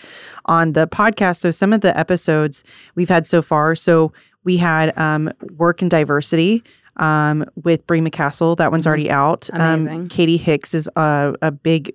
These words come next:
Speaker 1: uh,
Speaker 2: Social
Speaker 1: advocate for
Speaker 2: justice
Speaker 1: social
Speaker 2: warrior.
Speaker 1: justice.
Speaker 2: Yep.
Speaker 1: Um, we, uh, what was our third one? Didn't we have a third one?
Speaker 2: Um, yeah, we had, uh, uh, we had,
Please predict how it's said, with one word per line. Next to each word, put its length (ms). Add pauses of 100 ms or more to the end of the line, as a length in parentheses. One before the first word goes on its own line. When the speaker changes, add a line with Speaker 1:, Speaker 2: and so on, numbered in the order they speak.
(120)
Speaker 1:
uh, 220
Speaker 2:
Social 180
Speaker 1:
advocate 320
for 80
Speaker 2:
justice 120
Speaker 1:
social 180
Speaker 2:
warrior. 160
Speaker 1:
justice. 580
Speaker 2:
Yep. 120 (300)
Speaker 1:
Um, 540
we, 560 (440)
uh, 140
what 140
was 140
our 80
third 260
one? 140
Didn't 140
we 80
have 100
a 20
third 220
one? 320
Speaker 2:
Um, 260
yeah, 180
we 160
had, 380
uh, 480
uh, 180
we 120
had, 220